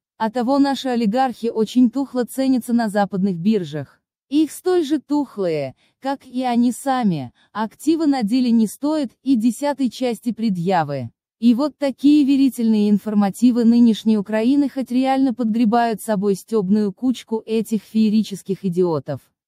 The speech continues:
Простите, термин не мой. Так их нынче зовут на равных в сетевых и офлайновых сми.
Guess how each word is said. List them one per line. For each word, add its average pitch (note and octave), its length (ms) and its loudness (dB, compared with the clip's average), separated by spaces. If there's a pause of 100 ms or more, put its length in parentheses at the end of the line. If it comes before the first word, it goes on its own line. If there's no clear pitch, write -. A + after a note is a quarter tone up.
Простите, A#3+ 960 0
термин C#4 560 2
не C#4+ 120 8
мой. F3+ 420 2 (260)
Так C#4 240 -4
их D#4 160 -4
нынче C4+ 380 4
зовут B3 380 -2
на A#3+ 160 0
равных A3 440 0
в - 60 -20
сетевых G#3+ 560 -4
и A3+ 80 -6
офлайновых G#3 640 -2
сми. E3+ 420 -4